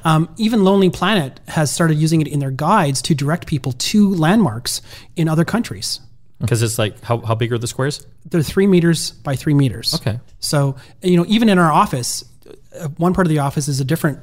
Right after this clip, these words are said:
Speaker 1: number that, or a different set of letters than the back part of the office. So it's very specific. Like, you know, I'm trapped in the supply room. You can be very specific about those three words.
Speaker 2: Hmm, cool. And the name of the app?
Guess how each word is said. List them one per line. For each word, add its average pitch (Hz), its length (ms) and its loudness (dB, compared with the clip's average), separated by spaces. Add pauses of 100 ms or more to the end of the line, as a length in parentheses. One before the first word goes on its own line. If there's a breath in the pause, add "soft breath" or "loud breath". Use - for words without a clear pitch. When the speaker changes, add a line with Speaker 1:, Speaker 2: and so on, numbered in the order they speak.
(200)
Speaker 1:
number 139 260 -2
that, 143 160 -6
or 156 120 -2
a 139 40 -2
different 156 340 0
set 151 140 -4
of 135 80 -4
letters 143 280 -4
than 131 300 -4
the - 80 -8
back 135 220 -2
part 135 140 -2
of 120 40 -6
the 117 80 -8
office. 113 300 -12 (160 loud breath)
So - 100 -4
it's 156 100 -2
very 214 140 2
specific. 170 480 -4
Like, 143 220 -6 (260 loud breath)
you 175 100 -6
know, 143 80 -4
I'm 151 100 0
trapped 180 280 0
in 160 60 0
the 151 80 0
supply 208 340 0
room. 147 400 0
You 170 140 -2
can 151 140 0
be 147 80 0
very 156 160 2
specific 160 480 -2
about 143 240 -4
those 151 140 -2
three 143 200 0
words. 135 460 -2 (100)
Speaker 2:
Hmm, 110 80 0 (200)
cool. - 280 -4 (220 loud breath)
And 107 80 -2
the - 20 2
name 131 140 2
of 127 40 2
the 135 80 2
app? 165 140 0